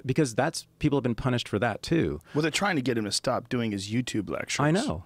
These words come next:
Speaker 2: which is fascinating
Speaker 1: I know.
Speaker 2: because they're very measured, they're long form. He gets to expand on his thoughts as much as he likes. He's very,
Speaker 1: Yeah.
Speaker 2: very informed.
Speaker 1: Sure.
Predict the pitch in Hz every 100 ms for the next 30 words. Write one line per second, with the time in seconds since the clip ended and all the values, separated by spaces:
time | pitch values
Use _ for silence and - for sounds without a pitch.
0 | _ - 113 107 - - 151 135 143 170
1 | 226 87 98 107 113 98 - - - _
2 | 117 104 117 160 123 104 98 110 123 123
3 | - 107 101 101 107 127 139 - 113 101
4 | 110 117 117 113 110 104 - - 123 127
5 | 127 117 104 117 110 117 - 104 - -
6 | - - - - 120 127 135 139 131 104
7 | 98 104 123 - 104 101 107 147 - 113
8 | 107 101 92 - 104 101 104 131 -